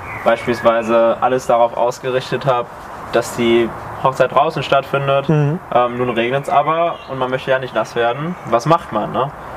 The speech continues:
Speaker 1: Ähm, und, äh, wir geben euch einfach ein, ein paar Tipps, äh, was ihr machen müsst, damit eure Hochzeit trotzdem gelingt.
Speaker 2: Also wir haben uns ja schon gesagt, diese Folge wird halt nicht, äh, ellenlang werden, sondern wir wollen wirklich nur kurz und knackig euch sagen,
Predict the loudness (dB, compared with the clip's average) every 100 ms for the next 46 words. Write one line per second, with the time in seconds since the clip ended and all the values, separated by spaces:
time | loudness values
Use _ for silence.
0 | -14 -14 -14 -2 4 4 2 -2 -4 -6
1 | -10 -12 -12 -14 -10 -2 -2 0 -4 0
2 | 2 2 2 0 0 0 -2 0 0 -2
3 | -4 -12 -12 -2 0 0 0 -6 -4 -10
4 | -2 2 4 4 2 -4 -2 -2 2 2
5 | 0 -2 -2 -2 0 0 2 0 0 -6
6 | -6 -6 -4 -4 -4 -4 -2 -4 -6 -4
7 | 0 4 4 2 2 2 2 2 2 0
8 | 0 0 2 2 2 2 2 0 -2 -8
9 | -8 0 2 2 -2 -8 -2 2 4 4
10 | 2 2 0 -4 -2 0 4 4 2 0
11 | 2 0 2 2 2 0 -2 -4 0 -2
12 | -2 -2 -2 -2 -2 2 2 2 -2